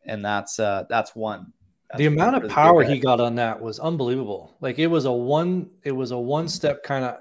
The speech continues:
Speaker 2: it was off, off his left side a little bit, but he got a lot of juice on the back of that thing.
Speaker 1: Oh,
Speaker 2: He
Speaker 1: yeah.
Speaker 2: got no chance.
Speaker 1: I will say this, he was smashing that ball in this game.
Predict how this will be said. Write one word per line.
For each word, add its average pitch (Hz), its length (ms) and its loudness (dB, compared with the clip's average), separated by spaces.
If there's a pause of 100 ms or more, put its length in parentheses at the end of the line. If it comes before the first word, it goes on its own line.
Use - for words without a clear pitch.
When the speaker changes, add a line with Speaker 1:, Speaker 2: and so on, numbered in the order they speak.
(160)
Speaker 2:
it 139 80 -10
was 127 200 -6 (120)
off, 139 360 0 (440)
off 135 240 -4
his 120 160 -8
left 127 220 -2
side 127 260 0
a 127 40 -2
little 107 200 -6
bit, 101 180 -12
but 110 120 -10
he 175 160 -8
got 147 160 2
a 110 40 -2
lot 117 460 2
of 135 80 -2
juice 123 180 -6
on 110 80 -6
the 101 80 -10
back 98 220 -6
of 101 60 -6
that 92 200 -10
thing. 98 220 -14 (260)
Speaker 1:
Oh, 127 160 4
Speaker 2:
He 110 80 4
Speaker 1:
yeah. 107 160 6
Speaker 2:
got 127 160 4
no 131 160 -2
chance. 107 440 -10 (520)
Speaker 1:
I 135 80 8
will 156 160 4
say 165 240 2
this, 120 260 0
he 147 280 -8
was 214 280 -2
smashing 117 1080 -6
that 101 280 -2
ball 101 440 -2
in 107 140 -10
this 98 140 -12
game. 98 360 -12